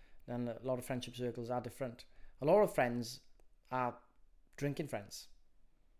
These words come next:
How many friends do you have that are drinking friends and you don't even speak to them in the week? And they only speak to you about gossip, and then when you drink, they speak about their life problems, and then you speak about your life problems, and it's like, what are we doing here?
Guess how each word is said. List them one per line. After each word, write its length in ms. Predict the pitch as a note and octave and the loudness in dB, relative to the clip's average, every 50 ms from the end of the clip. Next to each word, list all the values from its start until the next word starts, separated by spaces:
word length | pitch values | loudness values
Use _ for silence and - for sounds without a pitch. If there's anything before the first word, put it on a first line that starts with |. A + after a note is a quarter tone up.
| - - - | -20 -14 -6
How 100 | - D3 | -2 0
many 140 | F3 G3+ G3 | 2 2 2
friends 340 | - F3+ E3 D3 C3+ A#2 | 2 2 2 2 2 0
do 80 | - C#3 | -2 0
you 60 | C3 | 0
have 160 | B2+ A#2 A2+ | 0 0 0
that 100 | A#2 A#2+ | -2 -4
are 60 | A#2 A2+ | -4 -2
drinking 320 | B2 A#2+ A2+ G#2+ A#2 A2+ | -4 -4 -4 -4 -6 -6
friends 420 | A2+ A#2+ A2 G#2+ G#2+ - - - - - - - - - | -6 -6 -8 -8 -8 -10 -12 -14 -14 -18 -20 -20 -14 -8
and 120 | A#2+ A#2+ | -6 -4
you 60 | A#2 | -2
don't 120 | A#2+ B2 B2 | -2 0 0
even 160 | A#2+ A#2 A2+ | 0 -2 -2
speak 220 | - B2 A2+ A2+ | -4 -4 -6 -6
to 80 | - - | -6 -6
them 160 | A#2+ A2+ A2+ | -6 -4 -4
in 60 | A2+ | -4
the 60 | A2+ | -4
week? 300 | A2+ A#2 A2 - - - - _ - - - - - - - - - - - - | -4 -6 -6 -8 -14 -20 -20 _ -20 -20 -20 -20 -20 -20 -20 -20 -20 -18 -10 -6
And 80 | A#2 | -2
they 80 | A#2+ A#2+ | 0 0
only 140 | B2 B2 A#2+ | 0 0 -2
speak 220 | - B2+ A2+ - | -2 -6 -6 -6
to 80 | - A#2 | -6 -6
you 80 | A#2 | -6
about 80 | A2 - | -4 -2
gossip, 460 | A#2+ A2+ G#2+ G#2+ - A#2 A2 A2 - | 0 -2 -2 -2 -4 -8 -8 -8 -8
and 80 | A2+ A2+ | -8 -6
then 80 | A2+ A2+ | -4 -4
when 80 | A2+ | -4
you 80 | A2+ A2+ | -4 -4
drink, 280 | - A#2 A2+ A2 G#2 | -2 -2 -4 -4 -6
they 60 | - A2+ | -10 -12
speak 280 | - - A#2+ A2+ - | -8 -6 -6 -6 -6
about 120 | B2 A#2 A2+ | -6 -6 -4
their 80 | A2+ | -2
life 220 | A2+ A2 A2 G#2 - | -2 -2 -4 -4 -6
problems, 400 | A2+ A2 G#2 A2 A2+ A2 G2+ A2+ | -6 -6 -6 -6 -6 -6 -6 -6
and 60 | A2+ | -6
then 100 | A2 A2+ | -4 -4
you 80 | A2 | -6
speak 220 | A2 - A#2 A2+ A#2+ | -6 -6 -8 -10 -8
about 120 | A#2 A2+ | -6 -6
your 140 | A2+ A2+ G#2+ | -4 -4 -2
life 180 | A2 A2 G#2+ - | -4 -4 -6 -6
problems, 400 | - A2 G#2+ A2 A2+ A2+ A2+ A2+ | -10 -10 -10 -10 -10 -12 -10 -10
and 80 | A2+ | -10
it's 100 | G#2+ - | -10 -10
like, 120 | A#2 A#2 B2 | -10 -8 -6
what 120 | C3+ D#3 D3+ | -4 -2 -2
are 20 | |
we 80 | D3 C#3 | -2 -2
doing 220 | C3+ C3 C3+ C#3 | -2 -2 -2 -2
here? 180 | C3+ B2+ - | -4 -4 -8